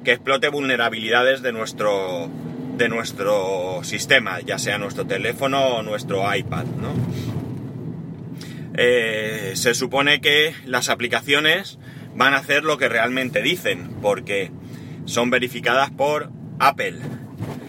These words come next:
Se supone que no van a llevar, eh, malware, se supone que no van a llevar ningún tipo de, mm, violación de la privacidad.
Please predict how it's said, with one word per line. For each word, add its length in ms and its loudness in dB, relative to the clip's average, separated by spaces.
Se 160 2
supone 400 2
que 100 0
no 100 2
van 140 6
a 80 4
llevar, 540 4
eh, 300 4
malware, 600 2
se 140 -6
supone 360 0
que 80 0
no 100 0
van 140 4
a 60 0
llevar 520 2
ningún 400 0
tipo 320 4
de, 280 4
mm, 1080 -6
violación 520 2
de 80 6
la 120 4
privacidad. 680 0